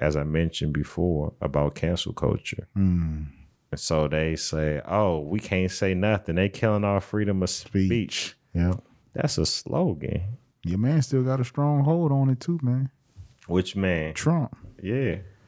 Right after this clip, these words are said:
Speaker 1: You gotta get a man credit.
Speaker 2: Trump know what he, hey, strategically, he know what he doing, dog. Like, I'm, I mean, I'm not a fan of him, but <laughs> he know what he doing out here in this campaign. Like, he just, the guy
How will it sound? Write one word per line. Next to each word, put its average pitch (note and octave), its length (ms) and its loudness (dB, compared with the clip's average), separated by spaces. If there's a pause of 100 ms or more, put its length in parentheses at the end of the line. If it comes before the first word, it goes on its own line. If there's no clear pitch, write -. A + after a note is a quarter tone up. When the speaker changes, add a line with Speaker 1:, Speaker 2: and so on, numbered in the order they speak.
(480)
Speaker 1:
You A#2 40 -12
gotta A#2 200 2
get B2 120 2
a B2 60 2
man B2+ 260 0
credit. C3+ 480 0 (720)
Speaker 2:
Trump D#3 360 4
know D#3+ 100 2
what D3+ 200 2
he, C#3+ 180 -2
hey, B2 520 2 (320)
strategically, F#3 840 4
he D#3 120 4
know F3 180 4
what D#3+ 140 2
he D3+ 100 -2
doing, C#3+ 400 2
dog. C3 240 2
Like, B2+ 200 2
I'm, - 680 -6 (1160)
I F#2 60 -4
mean, A2 120 4
I'm B2+ 100 6
not A#2 160 4
a E2+ 60 0
fan A#2+ 460 0
of G#2 160 2
him, A2 180 2
but G2+ 240 2 (460)
<laughs> - 400 -20
he E3 240 6 (120)
know E3+ 220 6
what F3+ 180 4
he E3+ 80 2
doing D#3+ 420 2
out C3 180 4
here C3 200 2
in B2+ 80 2
this B2 140 0
campaign. D#3 680 0 (480)
Like, C3 200 2
he D#3+ 100 2
just, D#3+ 300 0
the A#2 100 2
guy D3 240 4